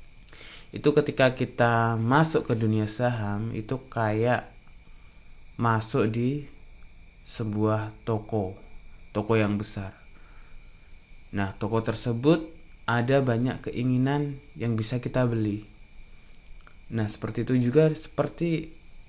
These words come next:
pasar saham, teman-teman. Jadi, di sana ada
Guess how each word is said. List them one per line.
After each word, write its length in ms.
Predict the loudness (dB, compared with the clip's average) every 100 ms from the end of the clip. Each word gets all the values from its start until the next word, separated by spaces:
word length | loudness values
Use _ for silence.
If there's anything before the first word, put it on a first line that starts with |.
| -18 -20 -8
pasar 320 | -6 -4 -4
saham, 480 | -2 -2 -2 -4 -4
teman-teman. 480 | -6 -6 -6 -10 -12 -14 -18 -18 -18 -18 -18 -20 -10
Jadi, 260 | -2 2 2
di 60 | 2
sana 380 | 2 2 4
ada 400 | 4 4 4 4